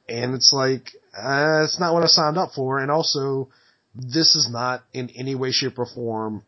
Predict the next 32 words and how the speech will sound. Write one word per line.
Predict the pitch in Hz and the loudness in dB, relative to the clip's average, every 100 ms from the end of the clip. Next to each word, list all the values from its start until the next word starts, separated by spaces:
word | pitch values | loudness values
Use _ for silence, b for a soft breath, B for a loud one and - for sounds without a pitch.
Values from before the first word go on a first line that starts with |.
| _ | _
a | 127 | -6
Joker. | 107 110 104 101 92 85 - _ _ _ _ | -4 -6 -6 -6 -8 -8 -16 _ _ _ _
The, | 123 117 120 113 | -10 0 0 0
I'm | 123 | 0
sorry, | 147 123 107 107 | 2 2 0 -4
the, | 101 107 92 | -6 -8 -6
the | 110 | -6
whole, | 104 123 120 120 | -4 -4 -2 0
like, | 113 110 - B B B B | 0 -2 -10 B B B B
and | 156 | -2
people | - 190 156 | 2 0 2
kept | 160 123 | 0 2
saying, | 151 139 | 2 4
"Well, | 160 202 | 6 4
it | 185 | 4
kinda | 233 226 | 2 4
makes | 185 143 | 2 2
sense, | - 190 151 | 2 2 0
you | 160 | 2
know, | 156 | 2
he | 160 | 2
gets | 165 - | -2 -4
beat | 120 147 | -2 0
up | 151 147 | -2 -2
a | |
lot | 143 139 139 | -2 2 0
in | 127 | -2
prison, | - 151 147 165 170 | -4 -2 -2 -2 -4
so | - | -4
he | 131 | -4
gets | 127 143 - | -4 -4 -4
false | - 123 127 | -2 -2 -2